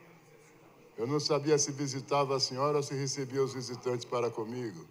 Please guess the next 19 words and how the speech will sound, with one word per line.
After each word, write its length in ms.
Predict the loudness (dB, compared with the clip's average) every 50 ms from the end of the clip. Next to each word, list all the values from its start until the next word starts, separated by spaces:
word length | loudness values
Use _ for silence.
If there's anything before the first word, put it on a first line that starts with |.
| -20 -20 -20 -20 -20 -20 -20 -20 _ _ _ _ _ -20 -20 -20 -20 -20 -20 -20 -20 -20 -20 -20 -20 -10 -8
Fica 220 | -2 0 2 2
tranquila 540 | 2 0 -2 -2 -2 0 2 4 6 6 4
que 140 | 4 2 0
Barueri 420 | 2 2 2 4 4 2 2 0
te 220 | -4 -2 0 2
ama, 220 | 2 2 2 0 -2
viu, 180 | -2 -2 -2
Maria? 400 | -2 -2 -4 -6 -6 -8 -10 -12 -14 -16 -20 -20 -20 -20 -20 -20 -20 -20 -20 -20 -20 -20 -20 -20 -20 -20 -20 -20 -12 -8
Barueri 400 | -6 -4 -2 -2 -2 -2 -4 -6
te 160 | -6 -6 -4
ama. 320 | -4 -4 -4 -6 -8 -10 -14 -14 -18 -20 -20 -20 -20 -20 -20 -20 -20 -20 -20 -20 -20 -20 -20 -20 -20 -20 -20 -20 -20 -16
Seus 320 | -4 0 0 0 0 0 -2
filhos 400 | -2 -2 0 0 -2 0 2 2
é 100 | 2 2
fora 300 | 2 2 2 4 4 2
de 140 | 0 -2
série, 420 | -4 -2 0 0 2 2 0 -2 -2
seus 240 | -2 0 0 0 0
netinhos. 800 | -2 -2 -4 -4 -4 -4 -4 -4 -4 -4 -6 -10 -12 -16 -20